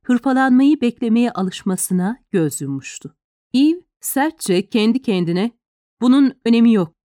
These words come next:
diye hatırlatarak daldığı düşüncelerden silkindi. Mesele bu değildi. Şu anda esas mesele bu adamın geçmişi ve onu şekillendiren şeylerdi. Eve Dallas kendi kendini şekillendirmişti. Heykeli yavaşça yerine koyup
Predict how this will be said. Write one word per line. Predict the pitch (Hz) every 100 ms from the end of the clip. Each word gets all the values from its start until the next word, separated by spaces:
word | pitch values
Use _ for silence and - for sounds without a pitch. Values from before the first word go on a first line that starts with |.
| -
diye | 185 185
hatırlatarak | 190 202 196 196 156 185 -
daldığı | 190 220 214 285 254
düşüncelerden | - 208 185 175 170 165 165
silkindi. | - 160 _ 143 139 147 _ _ _ -
Mesele | 226 254 320 311 359
bu | 294 247
değildi. | 220 220 147 123 131 _ _ _
Şu | -
anda | 302 311 302 302 _
esas | 208 - 311 - 190
mesele | 156 - 170 160 240 _ _ -
bu | 339 -
adamın | 240 262 262 254
geçmişi | 170 - 220 208 294 240
ve | 240
onu | - 226 330
şekillendiren | - 269 247 233 233 214 202 190
şeylerdi. | 185 160 147 151 147 139 160 _ _ _ 226
Eve | 220 170
Dallas | 208 269 294 311 -
kendi | _ 285 269 262
kendini | 269 180 165 165
şekillendirmişti. | 160 170 160 165 156 156 151 143 147 - - 151 _ _
Heykeli | 294 302 - 311 339 302
yavaşça | 240 277 339 - 311
yerine | 247 226 240 240
koyup | 226 147 185